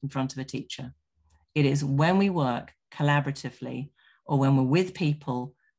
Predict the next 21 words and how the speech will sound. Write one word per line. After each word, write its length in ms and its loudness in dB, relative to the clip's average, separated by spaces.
and 80 2
it's 120 -6
a 60 -4
social 640 -2
situation, 760 -8
that's 400 -2
what 100 -6
makes 240 -2
us 80 -6
change. 480 -8
So 160 -2
a 60 4
holistic 420 -2
approach 360 -4
to 60 -8
a 40 -10
curriculum 400 -8
for 120 -10
E 140 -2
S 180 -6
D 380 -4